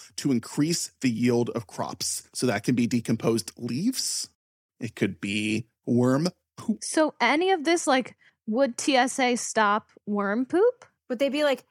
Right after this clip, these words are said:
Speaker 3: "These leaves are too old, ma'am"?
Speaker 1: I guess if you guys ate a bunch of leaves.
Speaker 3: Wait, why do I have to eat the leaves? Oh.
Speaker 1: Let me, I, I, I'm trying to take your own joke to, uh,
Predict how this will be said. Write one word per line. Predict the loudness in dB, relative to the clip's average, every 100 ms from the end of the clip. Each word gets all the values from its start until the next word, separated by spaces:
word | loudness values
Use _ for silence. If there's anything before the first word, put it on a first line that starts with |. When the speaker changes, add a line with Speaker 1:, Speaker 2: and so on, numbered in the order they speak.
| _
Speaker 3:
"These | 2 2 2
leaves | 0 0 0 0
are | 0 -2
too | -4 -4 0
old, | 0 0 -2 -6 -10
ma'am"? | -6 -4 -4 -6 -10 _ _ _ -2
Speaker 1:
I |
guess | 0 0 0
if | -2
you | 0
guys | 0 0 0
ate | 0 0 0
a | -4
bunch | -2 0 0 0
of | -2
leaves. | -2 -2 -4 -6 -6 -8 -10 _
Speaker 3:
Wait, | -6 -6 -4
why | -2
do | 0
I |
have | 0 -2
to | -6
eat | -6 -6 -6 -8
the |
leaves? | -4 -4 -4 -8 -10 -16 -4
Oh. | -2 -2 -4
Speaker 1:
Let | -2 0 0
me, | -4 -4
I, | -4
I, | -4 -4 -6 -4 -4
I'm | -2
trying | -2 -2
to | 0
take | 0 -2
your | 0 2
own | 2
joke | 0 0 -2 -2
to, | -6 -2
uh, | -2 -2